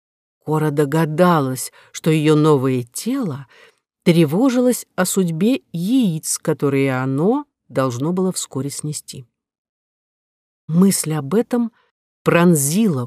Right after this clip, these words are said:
Кору. А вдруг в тот момент вокруг окажутся люди, и они увидят, как она это делает? А вдруг об этом пронюхает какой-нибудь безответственный газетчик?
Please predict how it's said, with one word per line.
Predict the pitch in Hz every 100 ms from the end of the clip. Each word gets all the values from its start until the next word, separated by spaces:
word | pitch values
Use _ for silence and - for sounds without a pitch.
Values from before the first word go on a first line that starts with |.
| -
Кору. | - 151 131 120 - _ _ _ _ _ _
А | 165 165
вдруг | 160 233 -
в | -
тот | 226
момент | 190 175 147 165 -
вокруг | 147 147 151 160 - _
окажутся | 165 151 147 143 151
люди, | 139 120 117 165 175 - _ -
и | 147
они | 147 165 160
увидят, | 147 139 123 220 359 330 - - _ _ _
как | - 214 240 -
она | 196 165 175 214 -
это | 180 226 247
делает? | 226 220 180 135 131 - _ _ _ _ _ _ _ _ _ _ _ -
А | 127
вдруг | 120 151 131
об | 123
этом | 127 139
пронюхает | 131 143 143 147 165 -
какой-нибудь | 156 - 160 160 165 - - _ _ _ -
безответственный | 147 143 151 147 175 - 180 175 156
газетчик? | 123 165 131 143 - - -